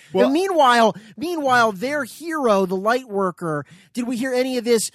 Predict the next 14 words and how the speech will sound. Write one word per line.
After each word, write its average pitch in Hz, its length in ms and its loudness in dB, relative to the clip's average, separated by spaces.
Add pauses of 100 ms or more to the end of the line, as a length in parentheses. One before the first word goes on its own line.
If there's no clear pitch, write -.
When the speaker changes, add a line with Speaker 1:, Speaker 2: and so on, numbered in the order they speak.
(100)
Speaker 2:
with 220 140 -2
the 226 140 -4
Iran 226 500 0
deal, 165 360 -10 (180)
right? 240 340 0
Speaker 1:
<laughs> - 40 -16
No. 143 360 2
Speaker 2:
If 226 140 2
Trump 359 440 2
had 240 200 -4
done 269 220 0
the 247 120 -2
Iran 277 540 -2
deal, 156 540 -8